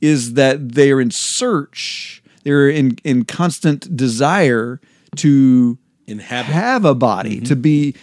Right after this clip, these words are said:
Speaker 1: to inhabit a body. And that is why, or one of the reasons why, uh, demon possession is such a thing. So,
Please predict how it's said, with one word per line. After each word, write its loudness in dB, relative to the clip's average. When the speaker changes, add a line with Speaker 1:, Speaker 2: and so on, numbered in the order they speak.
Speaker 1:
to 0
inhabit -2
a -2
body. -4
And 0
that 4
is 0
why, -4
or -12
one -6
of -6
the -8
reasons -6
why, -8
uh, -4
demon -4
possession -8
is -6
such -6
a -12
thing. -2
So, 2